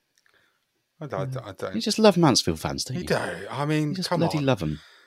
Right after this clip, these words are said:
Speaker 1: Oh, I d-, I don't know.
Speaker 2: <laughs>
Speaker 1: Do,
Speaker 2: They
Speaker 1: does,
Speaker 2: love
Speaker 1: does our
Speaker 2: a bit of
Speaker 1: manager
Speaker 2: Twitter.
Speaker 1: really have more excuses than any other manager in the division?
Speaker 2: No,
Speaker 1: No,
Speaker 2: not at all.
Speaker 1: exactly.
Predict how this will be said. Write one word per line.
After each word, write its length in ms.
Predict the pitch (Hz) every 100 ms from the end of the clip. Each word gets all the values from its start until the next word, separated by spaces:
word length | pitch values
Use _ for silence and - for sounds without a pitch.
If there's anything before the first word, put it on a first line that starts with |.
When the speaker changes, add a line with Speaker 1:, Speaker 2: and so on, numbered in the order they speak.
| _ _ _ _ _
Speaker 1:
Oh, 100 | 135
I 320 | 127 113 101
d-, 100 | 90 -
I 80 | 95
don't 200 | - 90
know. 80 | 139
Speaker 2:
<laughs> 140 | 807 - _ _ _ _ _ _ _ _
Speaker 1:
Do, 80 | - 294 -
Speaker 2:
They 100 | 156
Speaker 1:
does, 140 | -
Speaker 2:
love 180 | - 214
Speaker 1:
does 120 | 226
our 80 | 269
Speaker 2:
a 40 |
bit 60 | 262
of 60 | 262
Speaker 1:
manager 200 | 220 247
Speaker 2:
Twitter. 260 | 233 233
Speaker 1:
really 120 | 226
have 220 | 196 202 180
more 260 | 190 196
excuses 560 | 170 - 180 175 - 151
than 160 | 156
any 300 | 160 139 151
other 160 | 135 143
manager 420 | 139 135 135 135
in 80 | 135
the 80 | 131
division? 500 | 123 127 120 127 123 _ _ _ _ _ _ _ _ _ _ _ _ _ _ _ -
Speaker 2:
No, 260 | 104 92 82
Speaker 1:
No, 220 | 117 -
Speaker 2:
not 220 | 87 87
at 40 | -
all. 40 |
Speaker 1:
exactly. 580 | 165 143 113 95 87 82